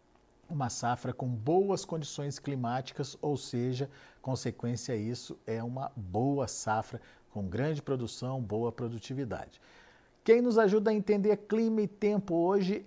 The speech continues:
é o Lanzoerques Júnior, lá da Zeus Agrotech,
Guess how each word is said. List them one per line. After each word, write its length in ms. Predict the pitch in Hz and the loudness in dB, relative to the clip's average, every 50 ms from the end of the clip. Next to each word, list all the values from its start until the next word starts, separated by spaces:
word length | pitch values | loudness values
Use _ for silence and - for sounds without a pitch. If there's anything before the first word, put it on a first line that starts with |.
| - - | -8 -4
é 220 | 208 226 220 - | -2 0 0 2
o 200 | - 202 208 202 | 4 6 6 6
Lanzoerques 1000 | 202 208 208 208 190 160 165 175 160 151 147 151 151 143 - - 143 139 127 104 | 6 6 4 4 4 4 4 4 6 6 6 4 2 2 0 0 0 0 0 0
Júnior, 640 | 101 98 90 98 117 131 151 165 165 165 156 156 147 | -2 -4 -4 -2 0 0 2 2 2 2 4 4 6
lá 140 | 147 143 143 | 6 4 4
da 200 | 139 139 127 117 | 4 4 2 2
Zeus 320 | 107 120 123 120 110 110 | 2 0 0 0 0 0
Agrotech, 920 | 117 98 101 90 87 - _ - 131 143 151 143 139 - - - 165 151 | -2 -2 -4 -6 -8 -8 _ -2 0 0 0 0 -2 -4 -6 -4 -4 -4